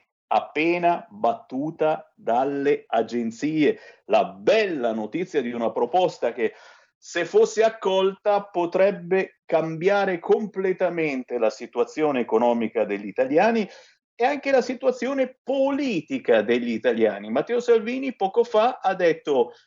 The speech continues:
"Le aliquote iva, già, già, già, abbassiamo l'iva per gli italiani." Non sarebbe niente male questa cosa.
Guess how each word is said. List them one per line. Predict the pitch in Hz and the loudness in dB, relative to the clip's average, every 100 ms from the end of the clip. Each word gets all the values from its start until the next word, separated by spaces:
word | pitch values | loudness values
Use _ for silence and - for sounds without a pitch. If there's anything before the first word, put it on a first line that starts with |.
| _ | _
"Le | - 143 170 | -4 2 4
aliquote | 185 254 269 262 262 254 254 254 _ _ | 2 0 -4 -2 -2 -2 -6 -6 _ _
iva, | 247 254 196 110 104 90 - _ _ | -6 -2 0 2 2 0 -4 _ _
già, | 110 107 156 202 240 233 | -20 -2 0 2 -2 -6
già, | 113 151 170 208 202 | -6 -2 -2 -2 -8
già, | 120 104 135 110 92 - _ _ _ _ | -16 -2 0 0 -2 -12 _ _ _ _
abbassiamo | 151 175 131 151 143 - 165 180 208 220 190 160 | 0 0 2 0 0 -6 -2 0 2 0 0 0
l'iva | 131 156 190 190 196 196 - | -2 -4 -6 -2 0 0 -4
per | - 151 180 185 - | -4 -2 0 -2 -6
gli | 107 123 165 | -10 -6 -4
italiani." | 170 - 160 156 131 95 82 - - _ _ _ _ _ | -2 2 2 2 2 2 -2 -12 -20 _ _ _ _ _
Non | - 113 | -2 -2
sarebbe | 113 117 113 110 107 | 2 2 4 2 0
niente | 104 98 147 | -2 0 2
male | 196 185 123 104 | 4 4 2 0
questa | 101 101 107 | -4 -6 -6
cosa. | - 117 104 95 98 | -2 0 0 -2 -8